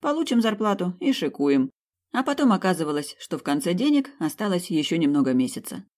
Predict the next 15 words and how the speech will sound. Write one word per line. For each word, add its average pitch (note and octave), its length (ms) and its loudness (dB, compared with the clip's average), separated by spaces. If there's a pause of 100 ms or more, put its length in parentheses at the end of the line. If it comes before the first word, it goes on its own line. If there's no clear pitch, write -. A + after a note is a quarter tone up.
(480)
Наверное, E3 480 2
если E3 300 0
бы D#3+ 100 0
не D#3 100 2
поездки F3+ 440 -4
всякие, - 540 -8
если C3 280 -2
бы C3 120 2
вещи G3 300 2
покупали F#3 460 0
на E3 160 2
рынке D3+ 320 -2
или C3+ 120 4
в C3+ 60 0
секонде, C3+ 540 0